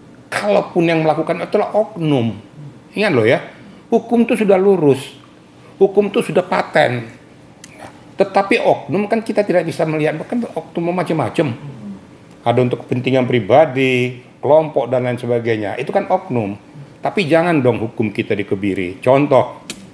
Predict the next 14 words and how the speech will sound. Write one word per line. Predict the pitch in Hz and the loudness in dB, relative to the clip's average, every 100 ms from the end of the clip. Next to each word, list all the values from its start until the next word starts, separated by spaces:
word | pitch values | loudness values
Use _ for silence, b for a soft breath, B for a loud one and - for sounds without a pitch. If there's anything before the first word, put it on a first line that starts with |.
| - - - | -20 -20 -4
ada | 101 113 | 0 2
yang | 135 135 | 4 4
bilang | 143 135 | 4 4
polisi | 135 135 131 | 2 2 2
dibubarkan. | 127 123 123 120 143 | 0 2 2 4 2
Loh, | 190 - - - - - - - - - - - - - - | 2 0 -4 -20 -20 -20 -20 -20 -20 -20 -20 -20 -20 -20 0
kalau | 185 | 2
polisi | 185 196 196 | 4 2 4
dibubarkan, | 196 170 196 233 | 2 4 2 2
kamu | 226 214 | 0 2
jadi | 165 180 202 | 4 6 4
apa? | 151 | 4
Lapor | 139 156 | 2 2
kemana? | 156 185 196 135 127 120 | 0 -2 0 0 -2 -6